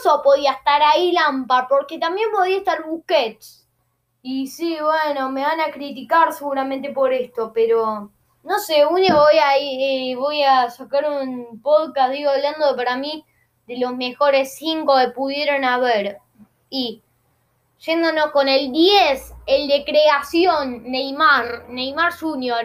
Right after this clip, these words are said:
obviamente el Neymar del Barça, pero también este Neymar de P S G, eh,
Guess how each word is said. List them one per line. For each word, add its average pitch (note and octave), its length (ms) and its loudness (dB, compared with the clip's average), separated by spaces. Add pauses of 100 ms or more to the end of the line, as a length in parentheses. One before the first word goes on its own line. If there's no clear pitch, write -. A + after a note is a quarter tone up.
obviamente D4 460 0
el B3+ 100 -4
Neymar B3+ 400 -4 (100)
del B3+ 140 -4
Barça, A#3+ 480 0
pero B3 180 -6
también D4 280 -8
este C4+ 140 -8
Neymar B3+ 440 -6
de C4 120 -4
P B3 80 -8
S B3 220 -8
G, G4 360 -6 (1000)
eh, A#3 480 -6